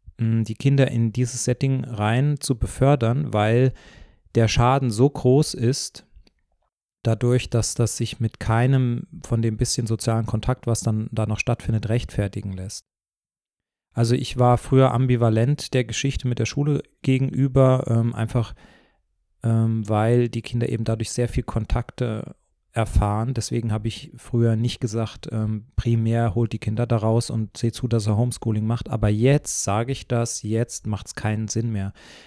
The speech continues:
dass die Kinder in die Schule gehen. Also Punkt eins, mein, mein Rat oder mein,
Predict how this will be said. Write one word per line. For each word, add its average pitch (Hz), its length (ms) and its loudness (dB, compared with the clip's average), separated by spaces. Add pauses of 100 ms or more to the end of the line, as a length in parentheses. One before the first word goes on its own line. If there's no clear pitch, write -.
dass 110 140 -6
die 117 100 -10
Kinder 110 240 -2
in 104 80 -4
die 101 40 -8
Schule 107 280 -4
gehen. 95 280 -6
Also 104 380 -4 (380)
Punkt 123 320 4
eins, 131 500 -2 (560)
mein, 120 540 0
mein 120 540 2
Rat 110 400 -2
oder 110 180 -2
mein, 110 720 -4